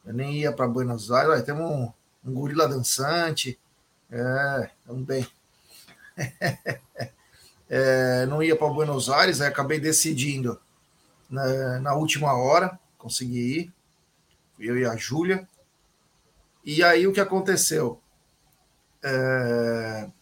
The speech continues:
conseguimos comprar e a luta foi pelos ingressos.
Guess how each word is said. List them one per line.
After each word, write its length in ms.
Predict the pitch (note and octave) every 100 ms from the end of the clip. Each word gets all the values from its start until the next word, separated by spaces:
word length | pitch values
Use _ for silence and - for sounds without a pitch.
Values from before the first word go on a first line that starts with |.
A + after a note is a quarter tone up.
| _ _ _
conseguimos 460 | - B2+ C#3 E3 E3
comprar 440 | E3 D3+ D3+ F3
e 60 | G3+
a 40 |
luta 260 | F3 F3+ F3+
foi 140 | F#3+
pelos 280 | F#3+ G3+ G3
ingressos. 580 | G#3 F3 D#3 B2+ -